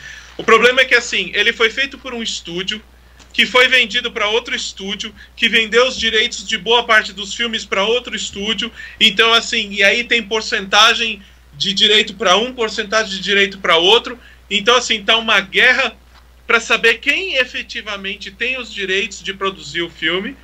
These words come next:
porque esse conceito é legal, um monte de gente quer fazer, só que tem um falando que eu, "Não, os direitos são meus",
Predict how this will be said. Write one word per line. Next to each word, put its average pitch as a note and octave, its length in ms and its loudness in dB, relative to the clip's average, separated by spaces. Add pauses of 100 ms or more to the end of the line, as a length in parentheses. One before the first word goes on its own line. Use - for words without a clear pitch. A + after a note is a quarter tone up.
(420)
porque G#3+ 300 0
esse G#3 540 4
conceito G#3+ 680 -4
é F#3+ 140 4
legal, G3+ 460 2
um G3+ 40 -10
monte G#3 340 -4
de E3+ 60 -6
gente G3 240 -4
quer F#3+ 180 -2
fazer, F#3 480 -2 (220)
só G#3+ 220 0
que G#3+ 140 -4
tem G#3+ 300 2
um A#3 180 -8
falando G#3 440 -2
que G3+ 180 -4
eu, G3 140 4
"Não, G#3+ 240 4
os G3 120 -4
direitos E3 400 0
são F3+ 180 -4
meus", C4+ 480 0